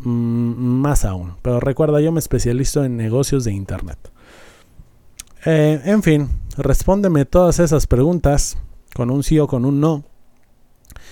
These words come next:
Y te espero en redes sociales, específicamente en Instagram o Facebook,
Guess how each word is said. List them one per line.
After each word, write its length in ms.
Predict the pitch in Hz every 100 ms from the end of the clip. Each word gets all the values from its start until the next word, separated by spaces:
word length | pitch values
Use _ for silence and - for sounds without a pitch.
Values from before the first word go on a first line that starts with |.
| - - _
Y 100 | 123
te 120 | -
espero 280 | 110 - 139
en 80 | 135
redes 200 | 131 123
sociales, 600 | - - 226 196 - - 127
específicamente 1200 | 120 127 123 151 139 123 135 131 131 117 104 107
en 260 | 110 110 -
Instagram 560 | 180 - 127 113 104 -
o 100 | 139
Facebook, 400 | 196 196 131